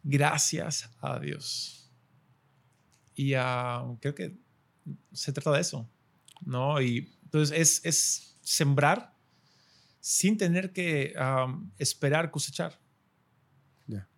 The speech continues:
Speaker 1: Am, confiamos totalmente en lo que ahí, ahí dice en la Biblia, ¿no? Unos riegan, no, unos siembran, unos, unos riegan, otros cosechan. Ah, pero la voluntad de Dios se cumple.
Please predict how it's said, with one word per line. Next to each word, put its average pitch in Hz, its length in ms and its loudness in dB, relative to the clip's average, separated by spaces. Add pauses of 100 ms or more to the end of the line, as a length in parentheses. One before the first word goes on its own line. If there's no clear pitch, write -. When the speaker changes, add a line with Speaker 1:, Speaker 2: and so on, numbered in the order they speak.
(160)
Speaker 1:
Am, 139 540 -4 (160)
confiamos 160 520 0
totalmente 156 520 0
en 151 80 2
lo 143 140 2
que 127 500 -2
ahí, 120 240 -6
ahí 135 160 2
dice 139 180 0
en 147 40 2
la 135 60 4
Biblia, 147 180 4
¿no? 139 480 0
Unos 143 340 4
riegan, 147 440 0 (240)
no, 156 100 0
unos 156 240 6
siembran, 165 460 2
unos, 143 380 0
unos 139 300 2
riegan, 151 400 0
otros 139 260 -6
cosechan. 127 400 -10 (920)
Ah, 123 360 -2
pero 127 140 -2
la 127 100 2
voluntad 123 300 0
de 139 60 4
Dios 135 140 0
se 131 120 -2
cumple. 110 300 -8